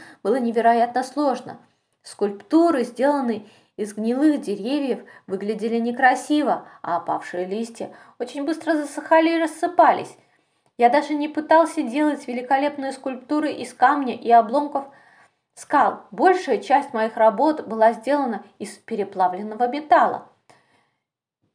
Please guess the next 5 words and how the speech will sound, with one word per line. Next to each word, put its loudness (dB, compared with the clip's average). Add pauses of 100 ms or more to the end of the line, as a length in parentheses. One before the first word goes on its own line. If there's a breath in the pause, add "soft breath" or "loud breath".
(720)
Видом 2
созданных 0 (120)
из -10
стали 4
скульптур -2